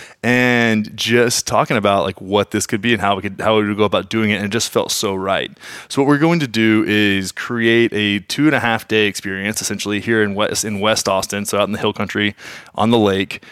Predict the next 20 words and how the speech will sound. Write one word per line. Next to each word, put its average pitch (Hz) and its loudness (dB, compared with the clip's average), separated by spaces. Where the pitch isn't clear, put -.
And 107 0
we're 107 -4
going 120 0
to 117 -4
create 117 0
an 117 2
environment, 110 0
hold 131 2
a 113 0
space 101 -2
for - -10
people 101 -8
to 98 -2
just 98 -6
really 113 2
genuinely 104 0
express 98 -4
themselves 69 -4
and 104 -6
find, 110 0